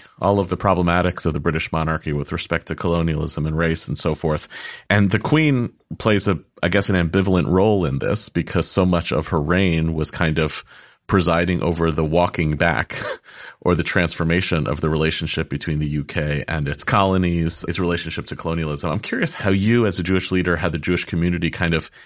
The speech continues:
enters into any of that conversation of the relationship, not just with the current monarchy, but with the history of a monarchy and all of its attendant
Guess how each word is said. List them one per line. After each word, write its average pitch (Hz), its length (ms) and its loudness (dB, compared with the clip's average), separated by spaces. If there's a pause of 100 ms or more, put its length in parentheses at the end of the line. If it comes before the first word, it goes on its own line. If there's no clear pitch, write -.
(200)
enters 110 400 2
into 95 340 0
any 98 240 4
of 85 160 0
that 82 180 -2
conversation 80 840 -4
of 78 140 -2
the 90 80 0
relationship, 95 640 0
not 98 140 0
just - 200 -6
with 85 160 -6
the 85 80 -6
current 131 580 -2
monarchy, 78 680 -2 (260)
but 82 80 0
with 82 220 0
the 73 80 -2
history - 520 -2
of 78 140 -4
a 78 60 -4
monarchy 71 500 -2
and 76 140 0
all 87 160 2
of 78 100 -2
its 76 140 -6
attendant 71 480 -4